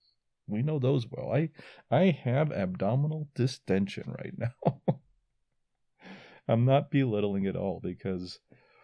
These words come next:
I had stomach problems and acute withdrawal. And now, for some reason, now I'm getting that abdominal distension.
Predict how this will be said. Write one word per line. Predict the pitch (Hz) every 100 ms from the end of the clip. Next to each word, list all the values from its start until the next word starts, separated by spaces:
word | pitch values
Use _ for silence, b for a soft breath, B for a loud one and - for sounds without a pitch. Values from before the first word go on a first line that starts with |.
| b _ _ _ _ _ _ _ _ - _
I | 104 107
had | 107 101
stomach | - 95 98
problems | - 92 95 95
and | 92
acute | 90 - 95
withdrawal. | 95 95 - 98 156 - 123
And | 104 98 95
now, | 95 123 107 101 117 - _ _ _ _ _
for | - 98
some | - 123 139
reason, | 147 123 107
now | 104 151 160 113
I'm | 113
getting | 110 107 104
that | 107
abdominal | 107 98 95 98
distension. | 101 110 - 143 135 -